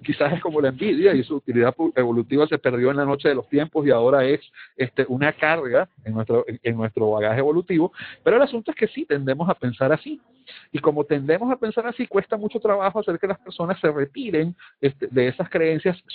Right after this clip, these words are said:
sobre todo por un motivo, porque son creencias compartidas.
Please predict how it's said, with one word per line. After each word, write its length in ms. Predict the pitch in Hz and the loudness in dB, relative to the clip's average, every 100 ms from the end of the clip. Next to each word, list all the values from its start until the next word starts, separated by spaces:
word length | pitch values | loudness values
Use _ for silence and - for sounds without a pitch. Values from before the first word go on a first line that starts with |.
| - | -6
sobre 320 | 170 170 170 | -2 -2 -2
todo 380 | 247 269 185 202 | -2 0 2 2
por 120 | - 147 | 2 2
un 100 | 151 | 0
motivo, 380 | 165 - 156 127 | -6 -2 0 2
porque 220 | 123 123 | 0 -2
son 180 | 160 156 | -4 -4
creencias 600 | 180 170 165 143 160 175 - _ | 0 0 0 0 0 0 -4 _
compartidas. 920 | - 131 120 113 107 104 131 117 98 | -4 -4 -4 -4 -4 -4 -10 -10 -10